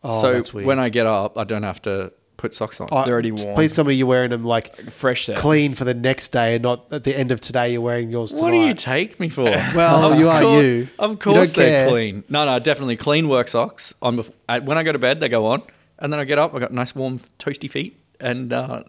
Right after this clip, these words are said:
Speaker 2: I don't need to take them off.
Speaker 1: That's gross, 'cause at the end of the day, your work day, you've been wearing them for, like, eighteen hours or
Speaker 2: How
Speaker 1: twenty
Speaker 2: is that
Speaker 1: hours.
Speaker 2: gross?
Speaker 3: It's only gross for his wife when she licks his toes.
Speaker 2: Yeah.
Speaker 1: <laughs> No wonder he's touched his feet all the time. He's got tinea.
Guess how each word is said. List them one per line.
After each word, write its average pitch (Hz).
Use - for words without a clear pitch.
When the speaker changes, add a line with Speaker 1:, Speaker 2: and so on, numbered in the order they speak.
Speaker 2:
I 120
don't 127
need 143
to 139
take 131
them 143
off. -
Speaker 1:
That's 131
gross, 127
'cause 123
at 135
the 139
end 147
of 135
the 120
day, 110
your 123
work 117
day, 110
you've 110
been 123
wearing 117
them 117
for, -
like, 107
eighteen 113
hours 110
or -
Speaker 2:
How 247
Speaker 1:
twenty 330
Speaker 2:
is -
that 320
Speaker 1:
hours. -
Speaker 2:
gross? 196
Speaker 3:
It's -
only 151
gross 117
for 120
his 113
wife 110
when 117
she 113
licks 110
his 107
toes. 110
Speaker 2:
Yeah. 123
Speaker 1:
<laughs> -
No 147
wonder 123
he's 107
touched 117
his 107
feet 127
all 131
the 113
time. 110
He's 117
got 113
tinea. 123